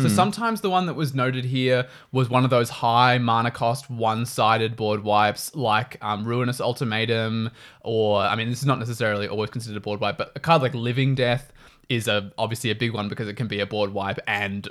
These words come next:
Speaker 1: a win con.
Speaker 2: And if you're running your li-, if, if your Living Death is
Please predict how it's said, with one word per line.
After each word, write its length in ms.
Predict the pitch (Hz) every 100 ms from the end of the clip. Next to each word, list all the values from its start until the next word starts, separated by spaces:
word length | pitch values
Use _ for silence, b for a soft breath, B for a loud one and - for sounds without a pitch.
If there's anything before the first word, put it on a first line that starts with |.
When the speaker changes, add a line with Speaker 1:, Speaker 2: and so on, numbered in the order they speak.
| -
Speaker 1:
a 180 | - 90 113
win 340 | 143 107 104
con. 320 | 113 92 92 113
Speaker 2:
And 140 | 110
if 100 | 110
you're 100 | 104
running 380 | 92 107 110 104
your 180 | 98 90
li-, 200 | 92 98
if, 120 | 95 92 107 113
if 120 | 117
your 80 | 131
Living 180 | 143 147
Death 180 | 131
is 120 | 117